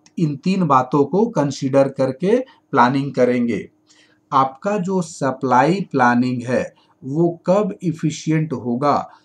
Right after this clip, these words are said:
तो जब आप इन तीन बातों को consider करके planning करेंगे। कौन सी बातें हैं भाई,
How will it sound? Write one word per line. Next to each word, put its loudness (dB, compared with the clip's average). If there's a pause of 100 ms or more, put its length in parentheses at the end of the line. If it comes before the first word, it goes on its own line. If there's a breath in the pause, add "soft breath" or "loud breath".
(140)
तो -2
जब -2
आप 4
इन 0
तीन -2
बातों 0
को -4
consider -4
करके -4
planning -2
करेंगे। -2 (240)
कौन 0
सी -4
बातें -2
हैं 2
भाई, 0